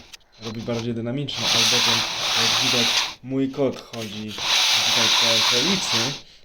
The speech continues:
i nam towarzyszy. Jak widzicie, nie jestem sam. W tymże odcinku, w którym walczymy z wszechogarniającą nas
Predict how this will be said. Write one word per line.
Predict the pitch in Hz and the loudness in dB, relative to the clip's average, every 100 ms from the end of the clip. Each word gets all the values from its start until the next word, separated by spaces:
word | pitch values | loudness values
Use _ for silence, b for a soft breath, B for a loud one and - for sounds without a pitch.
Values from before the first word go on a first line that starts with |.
| - 110 | -18 -12
i | |
nam | 110 110 117 | -6 -6 -2
towarzyszy. | - 113 120 156 160 - 107 135 - B B B B _ 110 | -2 -2 -4 -2 -2 -2 -6 -12 -16 B B B B _ -16
Jak | 107 107 | -12 -10
widzicie, | 107 - 110 | -10 -10 -8
nie | 110 | -6
jestem | 110 - 110 | -6 -10 -14
sam. | - 101 95 139 - - B B - - - | -12 -12 -12 -12 -12 -12 B B -14 -14 -12
W | - | -6
tymże | 175 160 139 127 | -4 0 0 0
odcinku, | - - 110 98 135 | -4 -8 -10 -10 -12
w | 131 | -14
którym | - 113 110 | -14 -10 -8
walczymy | 113 110 127 117 | -8 -10 -10 -12
z | |
wszechogarniającą | - 123 117 113 107 110 107 104 113 113 107 104 | -12 -12 -12 -12 -8 -6 -6 -6 -8 -10 -12 -12
nas | 101 101 - | -10 -10 -12